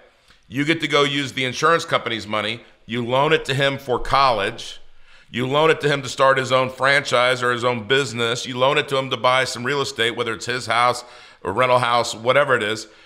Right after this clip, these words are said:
You continually loan it to him, and all the money that he's paying back to you builds that money pool that someday he's gonna inherit, right? But he's also gonna start his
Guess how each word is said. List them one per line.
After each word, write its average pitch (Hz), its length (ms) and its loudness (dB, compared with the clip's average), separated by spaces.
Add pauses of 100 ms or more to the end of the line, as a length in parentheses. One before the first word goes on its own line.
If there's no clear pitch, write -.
(160)
You 131 140 -4
continually 151 640 -2
loan 143 340 2
it 151 120 2
to 127 100 0
him, 127 100 4
and 131 80 -2
all 147 220 4
the 165 100 2
money 156 220 0
that 139 120 -6
he's 139 140 -4
paying 135 520 0
back 143 340 0
to - 140 -8
you 127 460 0 (580)
builds 147 480 2
that 143 380 0
money 151 280 -2
pool 107 560 -6 (380)
that 135 200 0
someday 160 960 0
he's 143 380 -6
gonna 135 360 -2 (140)
inherit, 139 840 0
right? 123 300 0 (280)
But 120 100 -4
he's 139 100 -2
also 156 280 4
gonna 139 200 0
start 131 320 4
his 117 180 -2